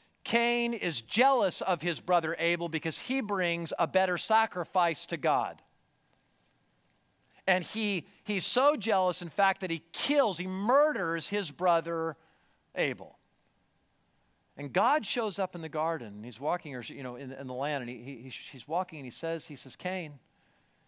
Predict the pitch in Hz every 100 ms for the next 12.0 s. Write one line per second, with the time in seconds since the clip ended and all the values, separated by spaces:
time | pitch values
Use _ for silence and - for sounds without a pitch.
0 | _ _ _ - 135 123 131 160 170 156
1 | 156 147 139 160 156 143 143 135 113 -
2 | 120 123 143 117 _ - - 113 120 151
3 | 185 165 156 151 117 135 135 127 120 120
4 | 113 98 95 165 165 117 101 120 131 -
5 | 98 98 110 95 131 123 131 113 110 104
6 | 95 110 101 117 - - 110 101 92 104
7 | 104 107 95 120 110 101 92 110 107 101
8 | 107 107 104 95 101 104 76 123 120 90
9 | 90 - - - _ _ _ 131 120 113
10 | 147 135 135 135 131 151 110 104 117 107
11 | 113 120 113 113 110 110 - 160 - 76